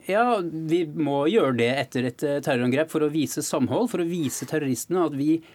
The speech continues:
ikke aksepterer deres måte å agere på, for å vise at, eh, vi ønsker å inkludere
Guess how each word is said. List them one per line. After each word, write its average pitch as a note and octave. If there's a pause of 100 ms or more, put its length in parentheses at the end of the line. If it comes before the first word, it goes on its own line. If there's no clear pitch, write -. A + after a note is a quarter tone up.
(240)
ikke -
aksepterer B2+
deres A#2+
måte A#2+
å -
agere A2+
på, B3 (320)
for C#3+
å D3+
vise C3+
at, C#3+
eh, C#3
vi C#3
ønsker C3+
å C3+
inkludere B2+